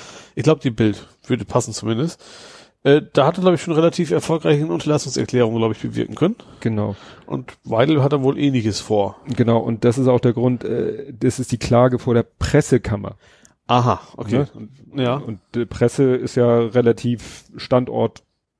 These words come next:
Speaker 1: Ja.
Speaker 2: oder, äh, da geht's ja nicht, wo der Vorfall stattgefunden
Speaker 1: Ja.
Speaker 2: hat, sondern es geht darum, es, es geht um Berichterstattung oder Äußerung in der Öffentlichkeit und da klagst du halt vor der
Speaker 1: Ja.
Speaker 2: Pressekammer.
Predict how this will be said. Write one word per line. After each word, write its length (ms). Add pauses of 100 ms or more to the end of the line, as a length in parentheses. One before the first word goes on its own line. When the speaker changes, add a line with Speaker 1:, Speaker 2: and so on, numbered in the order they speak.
(420)
Speaker 1:
Ja. 260
Speaker 2:
oder, 320 (420)
äh, 340
da 120
geht's 200
ja 80
nicht, 180
wo 60
der 140 (380)
Vorfall 520
stattgefunden 680
Speaker 1:
Ja. 60
Speaker 2:
hat, 140
sondern 260
es 120
geht 160
darum, 400
es, 240
es 260
geht 160
um 100
Berichterstattung 920
oder 480 (420)
Äußerung 600
in 80
der 100
Öffentlichkeit 640
und 140
da 220
klagst 380
du 60
halt 160
vor 120
der 80
Speaker 1:
Ja. 60
Speaker 2:
Pressekammer. 520